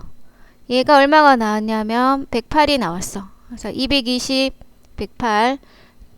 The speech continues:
자, 여기서 C의 질량만 구하려면 사십사분의 십일을 곱해야 되고 H의 질량은 십팔분의 이를 곱하면 돼.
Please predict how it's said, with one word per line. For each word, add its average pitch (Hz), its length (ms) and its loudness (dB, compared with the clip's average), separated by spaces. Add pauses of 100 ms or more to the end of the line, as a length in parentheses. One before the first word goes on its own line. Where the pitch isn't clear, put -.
(360)
자, - 160 -4
여기서 262 640 8
C의 370 360 4
질량만 233 540 0
구하려면 220 920 0
사십사분의 285 1000 2
십일을 302 460 0
곱해야 220 460 0
되고 - 360 -8 (680)
H의 330 480 2
질량은 240 680 0 (400)
십팔분의 302 760 0
이를 247 180 2
곱하면 214 500 -6
돼. - 220 -16